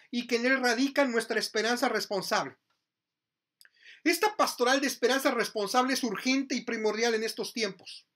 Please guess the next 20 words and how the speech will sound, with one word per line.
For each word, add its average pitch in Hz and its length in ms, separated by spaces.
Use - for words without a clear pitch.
Por 240 160
ello 330 180
se 311 120
espera 294 420
que 247 100
la 220 80
ejerzamos 269 640
con 233 300
toda 294 360
consagración 233 680
al 247 100
Señor 233 500
que 247 100
nos 233 180
llamó 247 280
a 277 80
cuidar 240 360
de 240 80
la 208 120
grey, 196 300